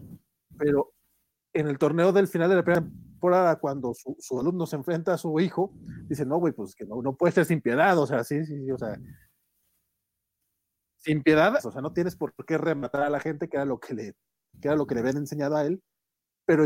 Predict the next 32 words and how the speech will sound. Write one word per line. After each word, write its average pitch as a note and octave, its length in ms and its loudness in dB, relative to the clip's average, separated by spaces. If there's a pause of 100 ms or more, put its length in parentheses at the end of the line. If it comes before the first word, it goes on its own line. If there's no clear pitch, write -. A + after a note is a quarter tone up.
John F#3 180 2
Kreese G3 300 2
llega F3 440 4 (680)
y E3+ 80 -4
justamente G3 500 0
agarra F#3 420 2
a D3+ 140 4
este F3 220 0
grupo F3+ 380 2
de, C3 300 0 (240)
de - 420 -4
chavitos C#3+ 680 -2
inadaptados E3+ 840 -2
o D#3+ 100 -2
que F3 120 -10
tienen E3 240 -4
muchos E3+ 440 -4
problemas E3 460 -2
en D#3 120 -10
casa, E3+ 380 -8 (880)
eh, A#2 340 -6
como, D#3 240 -2
como D3 200 0
el, C#3 380 2
el C#3 140 2
personaje F3+ 440 2
de, F#3 160 6
de, A#2+ 760 -2
de A2+ 500 -6
la, F#3+ 220 -10
ay, F#3+ 160 -2
güey, F#3+ 180 0